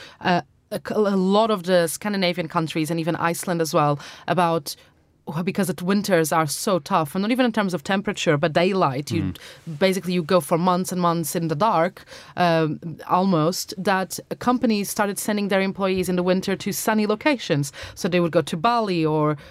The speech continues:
Speaker 1: um, whatever, and it wasn't like, "Oh, go to a resort and whatnot." They would have an office there, and it increased the productivity of the team. So it's like for three months of the year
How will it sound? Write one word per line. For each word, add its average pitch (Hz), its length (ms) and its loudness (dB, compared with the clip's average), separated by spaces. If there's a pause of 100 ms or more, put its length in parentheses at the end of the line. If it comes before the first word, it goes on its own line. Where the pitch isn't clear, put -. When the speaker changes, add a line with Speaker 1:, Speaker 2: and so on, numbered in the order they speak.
(100)
Speaker 1:
um, 165 480 2
whatever, 165 680 0
and 170 400 0 (340)
it 196 160 -2
wasn't 220 260 2
like, 185 240 2
"Oh, 196 140 4
go 185 200 2
to - 160 -6
a 175 40 -2
resort 165 420 0
and 160 340 -4
whatnot." 160 440 0
They 175 80 0
would 160 140 0
have 165 200 0
an 170 80 2
office 165 380 0
there, 139 320 -2 (240)
and 214 140 2
it 220 80 4
increased 226 400 2
the 220 80 2
productivity 196 560 -2
of 175 100 -2
the 175 60 -4
team. 214 340 0
So 190 160 -2
it's 180 140 -4
like 175 160 0
for 185 120 -6
three 247 260 0
months 220 220 2
of 190 100 -2
the 190 100 0
year 175 300 4